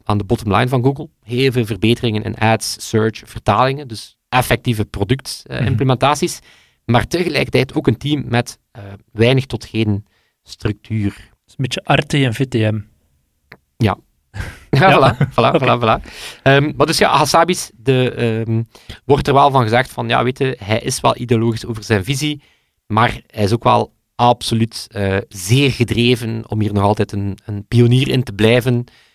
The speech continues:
Speaker 1: Dus het is zeker niet dat hij anticommercieel is
Speaker 2: Mhm.
Speaker 1: en hij beseft, als dit de beste manier is, dan is dit de beste manier. Maar toch een kleine extra tegenslag, eh, vrij vers van de pers. Ehm, ja, Google verliest wel, ehm, een absolute autoriteit binnen A I. Geoffrey Hinton,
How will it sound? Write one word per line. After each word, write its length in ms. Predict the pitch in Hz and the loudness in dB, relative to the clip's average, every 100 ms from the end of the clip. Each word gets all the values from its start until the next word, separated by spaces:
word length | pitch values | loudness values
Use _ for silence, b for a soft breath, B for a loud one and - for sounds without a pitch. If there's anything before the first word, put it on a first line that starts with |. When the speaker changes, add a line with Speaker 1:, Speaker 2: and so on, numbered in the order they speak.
| b | b
Speaker 1:
Dus 80 | - | -14
het 80 | - | -8
is 80 | 101 | 0
zeker 220 | 120 117 | 0 2
niet 100 | 117 | 0
dat 160 | 110 - | 0 -2
hij 120 | 98 | -4
anticommercieel 720 | - 135 135 131 110 - 107 110 | -2 -2 0 0 0 0 0 2
is 380 | 101 - - - | 0 -2 -10 -6
Speaker 2:
Mhm. 180 | 123 | 0
Speaker 1:
en 60 | 104 | 2
hij 100 | 104 | 2
beseft, 440 | 95 107 104 - - | 0 0 0 -2 -8
als 140 | 95 | -4
dit 140 | 92 107 | -2 -4
de 80 | - | 0
beste 280 | 110 - | -2 0
manier 300 | 98 98 101 | -2 0 0
is, 60 | 98 | 0
dan 140 | 90 | -4
is 120 | 92 87 | -8 -10
dit 120 | 90 | -16
de 60 | |
beste 240 | - 104 - | -14 -14 -8
manier. 280 | 92 123 - B B B B | -6 -6 -8 B B B B
Maar 240 | 135 143 - | 0 0 2
toch 160 | 147 | 0
een 100 | 123 | 0
kleine 300 | - - 185 - - | -4 -6 -6 -10 -10
extra 300 | - - 127 - | -6 -4 -4 -2
tegenslag, 580 | 151 160 - 151 151 - | -2 -2 -4 -4 -4 -6
eh, 220 | 113 107 107 | -2 -2 -2
vrij 340 | 110 - 135 127 | -6 -6 -2 0
vers 220 | 127 127 | 0 0
van 120 | 131 | -2
de 60 | 104 | 0
pers. 320 | 135 139 - _ b b b b b _ _ _ | 0 -2 -6 _ b b b b b _ _ _
Ehm, 400 | - 113 113 107 98 | -2 2 4 2 -2
ja, 160 | - 113 | -6 -2
Google 260 | 135 180 156 | 0 0 0
verliest 300 | 135 127 - | 0 0 0
wel, 300 | 160 156 - | -4 -4 -10
ehm, 360 | 120 104 113 110 - | -16 -14 -12 -12 -6
een 160 | 110 - | -6 -4
absolute 680 | - 151 - 139 135 123 - | -2 -2 -2 -6 -2 -2 -2
autoriteit 560 | 117 120 - - 139 127 | -2 -2 -2 -6 -6 -2
binnen 240 | 147 143 123 | 0 0 -2
A 180 | 127 | 0
I. 20 | 135 | 2
Geoffrey 280 | 139 131 104 | 0 0 2
Hinton, 500 | 117 175 175 175 | 4 4 0 -2